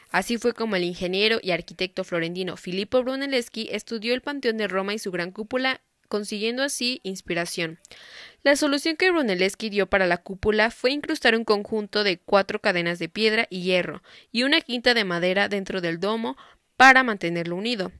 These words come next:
Después colocó los ladrillos en un patrón de espiga para transferir cuidadosamente su peso a la estructura interna de la cúpula octagonal. Pero este diseño no podría haber sido una realidad sin la invención de Brunelleschi de máquinas elevadoras para levantar las casi treinta y siete mil toneladas de material.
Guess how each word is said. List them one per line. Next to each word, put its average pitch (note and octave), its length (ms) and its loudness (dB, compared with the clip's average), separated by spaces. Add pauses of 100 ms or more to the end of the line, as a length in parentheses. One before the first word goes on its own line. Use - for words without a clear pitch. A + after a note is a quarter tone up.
(140)
Después C4 380 0
colocó C4 400 4
los G3+ 180 2
ladrillos F#3+ 440 0
en G3 160 -4
un A3 140 -2
patrón G#3+ 340 0
de G3 80 -2
espiga G3 440 -2
para F#3 220 0
transferir F3+ 540 -2
cuidadosamente G3 720 -4
su F3+ 160 -8
peso F#3+ 280 -2
a F#3 40 -2
la F3+ 60 -6
estructura F3+ 420 -4
interna G3+ 400 0
de G#3+ 100 0
la D#3+ 100 -2
cúpula F#3+ 360 -2
octagonal. E3 640 -2 (500)
Pero C#4 140 2
este E4 160 -2
diseño A3 400 -2
no A3 160 -4
podría A#3+ 280 2
haber G#3 180 -2
sido G3+ 240 -4
una F#3 140 -4
realidad F3 440 -4
sin G#3+ 140 -6
la F#3+ 60 -6
invención E3+ 440 -6
de G#3 100 -4
Brunelleschi G3 640 -6
de A3+ 120 -6
máquinas G#3+ 520 -8
elevadoras F3 640 -6
para F3 220 -6
levantar E3+ 400 -6
las G3 160 -8
casi A3 240 -8
treinta F#3+ 260 -8
y E3+ 80 -6
siete F3 300 -8
mil F#3+ 160 -10
toneladas G3+ 540 -4
de F3 100 -10
material. E3 500 -8